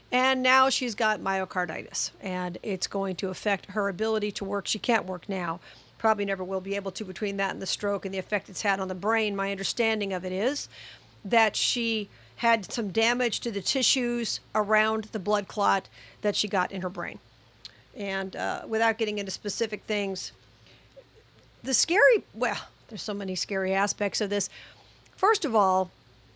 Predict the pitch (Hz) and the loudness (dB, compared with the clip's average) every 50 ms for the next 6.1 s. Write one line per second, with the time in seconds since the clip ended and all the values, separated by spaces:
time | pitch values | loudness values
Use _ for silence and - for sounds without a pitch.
0 | - - - - 220 208 269 302 339 - 285 262 254 240 233 - - 254 240 220 | -20 -20 -16 0 6 8 8 8 8 6 4 6 6 6 6 4 2 2 4 4
1 | 220 214 208 202 202 190 214 254 247 - 269 - - 240 220 - - 214 - - | 6 6 4 4 2 4 4 4 4 4 2 2 2 2 2 0 -2 -2 0 2
2 | 220 214 208 - - - - - 208 185 180 175 165 - 202 196 - - 208 196 | 2 2 2 0 0 2 2 4 4 4 2 2 0 0 -4 -6 -4 -4 -4 -2
3 | 202 226 190 240 233 214 185 - - 233 214 202 - - - - 202 208 214 - | -2 -2 -2 -2 -2 -2 -4 -2 2 4 4 4 4 0 -6 -8 -6 -4 -6 -4
4 | - 240 233 240 233 220 214 208 208 202 202 202 202 196 185 185 185 185 196 185 | -2 -2 0 2 2 2 2 4 4 2 4 4 4 2 4 2 2 0 0 0
5 | 196 202 196 196 196 190 196 196 185 - - - 208 208 202 202 202 202 196 190 | 0 2 2 2 0 -2 -2 -2 -4 -4 -2 0 2 2 2 2 0 0 0 0
6 | 185 | -2